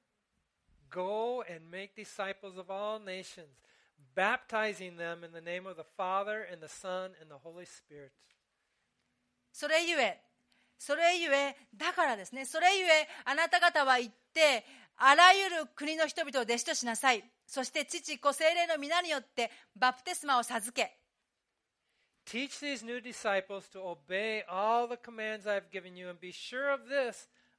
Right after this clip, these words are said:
Speaker 1: I am with you always, even to the end of the age.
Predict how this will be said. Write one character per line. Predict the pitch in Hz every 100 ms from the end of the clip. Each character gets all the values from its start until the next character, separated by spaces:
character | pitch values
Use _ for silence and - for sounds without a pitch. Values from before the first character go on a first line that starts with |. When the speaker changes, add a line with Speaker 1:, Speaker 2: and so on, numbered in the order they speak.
| _
Speaker 1:
I | 190 220 254 269 269 -
am | 233 254 269 269 233
with | 247 262 269 269
you | 226 262 269 214
always, | 247 269 269 262 247 233 202 165 139 - - - _ _ _
even | 208 220 226
to | -
the | 208 208 208
end | 202 202
of | 185
the | 190 170
age. | 156 139 123 _ - -